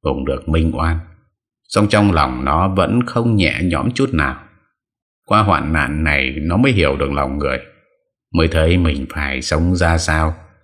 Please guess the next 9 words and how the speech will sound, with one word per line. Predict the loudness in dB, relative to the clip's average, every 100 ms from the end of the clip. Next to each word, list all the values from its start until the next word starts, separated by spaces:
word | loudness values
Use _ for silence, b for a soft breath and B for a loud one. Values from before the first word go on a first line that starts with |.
| _ _ _ _ -2
trong | -2 0
cõi | 0
đời | 2 2 2 -2
đầy | 0 0 -2
dẫy | -2 -2 -2 -6 -8 -18 _ _ -8 -4
sự | -4 -6 -4
phức | -4 -2 -4
tạp | -4 -2
này. | -6 -6 -16